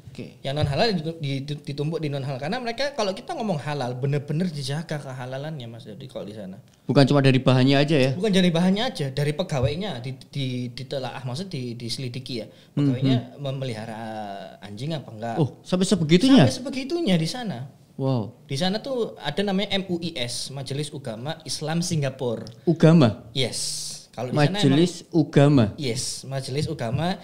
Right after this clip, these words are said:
Speaker 2: Islam Singapura. Nah, di situ tugasnya ibaratnya kalau di sini kayak M U I lah,
Speaker 1: Hmm,
Speaker 2: Majelis
Speaker 1: hmm,
Speaker 2: Ulama
Speaker 1: hmm,
Speaker 2: Indonesia.
Speaker 1: hmm, hmm.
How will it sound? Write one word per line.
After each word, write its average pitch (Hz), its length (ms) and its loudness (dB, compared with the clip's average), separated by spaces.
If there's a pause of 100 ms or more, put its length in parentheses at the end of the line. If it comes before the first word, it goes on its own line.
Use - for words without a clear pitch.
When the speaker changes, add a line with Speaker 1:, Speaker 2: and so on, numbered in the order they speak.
(180)
Speaker 2:
Islam 175 320 0
Singapura. 120 640 -4
Nah, 131 120 -8
di 123 120 -4
situ 175 400 0 (480)
tugasnya 143 340 -4
ibaratnya 160 300 2
kalau 185 80 4
di 147 80 0
sini 185 120 2
kayak 180 200 -2
M 165 120 -2
U 170 120 0
I 202 100 -2
lah, 135 140 0
Speaker 1:
Hmm, 151 160 8
Speaker 2:
Majelis 139 160 8
Speaker 1:
hmm, 135 100 6
Speaker 2:
Ulama 135 260 6
Speaker 1:
hmm, 143 120 6
Speaker 2:
Indonesia. 139 480 2
Speaker 1:
hmm, 139 100 2
hmm. 127 100 4